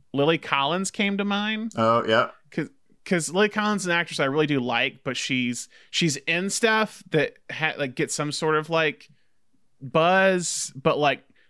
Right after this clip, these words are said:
Speaker 1: nothing's really popped, if that makes sense.
Speaker 2: Yeah.
Speaker 1: Like, she's,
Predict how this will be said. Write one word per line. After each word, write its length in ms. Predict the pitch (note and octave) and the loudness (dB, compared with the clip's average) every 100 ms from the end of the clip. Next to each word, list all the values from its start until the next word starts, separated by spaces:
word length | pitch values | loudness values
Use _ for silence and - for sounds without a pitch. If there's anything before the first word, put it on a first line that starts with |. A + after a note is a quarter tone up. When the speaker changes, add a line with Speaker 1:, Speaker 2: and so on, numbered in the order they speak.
| - | -8
Speaker 1:
nothing's 520 | C#3 E3+ E3 F3+ D3+ | -2 -2 -2 -4 -2
really 120 | D3 | -4
popped, 460 | C3 - C#3 A2+ - | -4 -4 -4 -4 -6
if 80 | A2+ | -4
that 200 | A#2+ - | -4 -4
makes 280 | G#2 - - | -8 -10 -12
sense. 520 | C2+ - - - - - - - | -12 -12 -12 -12 -14 -20 -2 2
Speaker 2:
Yeah. 220 | - - - _ | 2 0 -18 _
Speaker 1:
Like, 160 | C3+ C3+ | -4 -4
she's, 240 | - C3+ | -4 -6